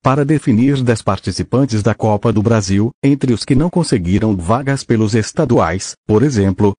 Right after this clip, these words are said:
e também os mandos de campo na primeira fase da competição.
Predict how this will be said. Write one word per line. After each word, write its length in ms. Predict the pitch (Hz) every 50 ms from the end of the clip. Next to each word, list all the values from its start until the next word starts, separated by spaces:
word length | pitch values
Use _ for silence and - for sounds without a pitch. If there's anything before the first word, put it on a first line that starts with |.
| -
e 80 | 151 151
também 400 | 147 165 135 101 92 101 104 104
os 140 | 104 92 85
mandos 440 | 98 101 104 113 117 113 113 101 113
de 120 | 113 113
campo 320 | - - 107 95 - 101
na 100 | 95 101
primeira 420 | - - 117 95 98 117 143 147 139
fase 380 | - - 110 92 95 95 104
da 140 | 101 110 113
competição. 760 | - - 123 107 120 110 - - - - - 123 92 69 62